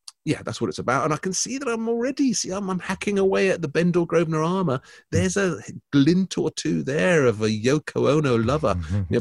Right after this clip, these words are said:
Speaker 1: popping up. I can see it from here, Bendy. I can see that expanding.
Speaker 2: Do you know, Waldy, I have been part of a piece of, uh, conceptual art and myself. Uh, I, many years ago for the B B C, I made a film about the Venice Biennale.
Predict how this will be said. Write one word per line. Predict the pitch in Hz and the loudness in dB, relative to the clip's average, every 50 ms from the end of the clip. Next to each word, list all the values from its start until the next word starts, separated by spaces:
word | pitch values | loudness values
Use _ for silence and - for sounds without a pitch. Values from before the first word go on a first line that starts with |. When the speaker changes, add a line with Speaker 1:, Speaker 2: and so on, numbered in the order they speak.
| - - | -2 0
Speaker 1:
popping | - 160 151 - 160 151 143 170 | 0 0 0 2 2 2 4 4
up. | 170 - - | 2 0 0
I | 90 | -4
can | - - 123 - | -2 -2 -2 0
see | - 170 180 | 2 4 4
it | - - | 2 2
from | - 165 151 | 0 0 2
here, | 156 180 196 185 | 4 4 4 4
Bendy. | 143 - 117 117 117 107 123 147 156 110 | 2 2 0 0 0 0 0 0 0 0
I | 135 | -2
can | - - 131 120 | -4 -6 -8 -6
see | - - 175 175 170 | -6 -4 -2 0 0
that | 160 123 160 | 0 0 -2
expanding. | 160 - - - 156 160 151 139 117 98 85 82 82 95 - | -4 -6 -4 -2 0 0 0 -2 -2 -4 -4 -6 -8 -6 0
Speaker 2:
Do | - 156 | 4 4
you | 135 | 6
know, | 123 117 104 | 6 6 6
Waldy, | 98 95 92 95 98 - | 4 4 2 2 0 0
I | 110 113 113 | 0 0 0
have | 107 120 110 - - | 2 0 0 0 0
been | 143 175 160 104 76 73 85 95 104 - - | 0 0 0 -2 -4 -6 -8 -8 -10 -6 0
part | - 110 101 95 - | 0 2 2 2 0
of | 110 101 | -4 -6
a | - 98 | -6 -6
piece | 98 - 104 101 - - | -6 -6 -6 -6 -6 -8
of, | 101 101 98 - - - | -8 -10 -10 -12 -14 -14
uh, | 110 - | -10 -6
conceptual | - 104 95 - - - - - 101 127 | -4 -4 -4 -4 -8 -12 -12 -8 -8 -6
art | 131 95 - - - _ _ _ _ _ - | -6 -8 -10 -14 -20 _ _ _ _ _ -12
and | 95 95 95 | -8 -8 -6
myself. | 92 95 92 - 78 71 - - - _ - - - - - - - | -6 -6 -4 -4 -4 -4 -6 -8 -20 _ -20 -20 -20 -20 -16 -6 -2
Uh, | 113 110 - | -2 -2 0
I, | - 123 120 160 - 127 113 | 0 0 0 0 -2 -4 0
many | 101 135 147 156 139 | 2 4 6 6 6
years | 127 123 123 113 104 | 6 6 4 4 4
ago | 104 95 101 95 95 110 131 131 | 2 0 0 0 2 0 0 -2
for | - 127 | -4 -4
the | 117 | -4
B | 113 117 110 | -4 -4 -4
B | 107 | -4
C, | - 113 | -4 -4
I | 104 104 | -2 0
made | 104 104 104 101 | 0 0 0 -2
a | |
film | 98 - 120 107 | -4 -4 -2 -2
about | 98 95 92 90 - 90 | -2 -2 -4 -8 -10 -10
the | 95 | -12
Venice | 90 92 92 98 95 92 - | -10 -8 -6 -6 -6 -8 -10
Biennale. | - - 95 98 98 98 98 92 80 78 - 85 104 | -10 -10 -8 -6 -4 -4 -4 -4 -6 -10 -14 -14 -16